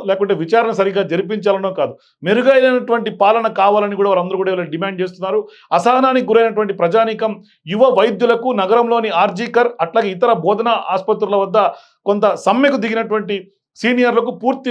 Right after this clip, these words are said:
మద్దతు ఇచ్చారని కూడా మమతకు కూడా తెలుసు. ఆగస్టు పద్నాలుగు రాత్రి ఆర్జీకర్ Medical College and హాస్పిటల్లోకి ప్రవేశించి ఎమర్జెన్సీ వార్డులో కొంత ప్రభుత్వ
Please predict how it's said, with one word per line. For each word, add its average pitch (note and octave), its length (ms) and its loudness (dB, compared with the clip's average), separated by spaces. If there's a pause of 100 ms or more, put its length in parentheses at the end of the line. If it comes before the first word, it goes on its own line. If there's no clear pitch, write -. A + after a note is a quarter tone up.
(120)
మద్దతు G#3+ 320 0
ఇచ్చారని G3+ 400 0
కూడా G#3+ 160 4 (340)
మమతకు G#3+ 380 0
కూడా G#3+ 200 2
తెలుసు. G3+ 240 -4 (440)
ఆగస్టు C#4 340 2
పద్నాలుగు A3+ 480 -2
రాత్రి F#3 240 -2 (140)
ఆర్జీకర్ A3+ 420 -2
Medical G#3+ 340 -2
College G3+ 280 0
and F#3 120 -6
హాస్పిటల్లోకి F#3+ 600 -4
ప్రవేశించి G3 480 -2
ఎమర్జెన్సీ G3 480 -4
వార్డులో F#3+ 280 -2 (480)
కొంత G3 180 0 (420)
ప్రభుత్వ A#3 300 2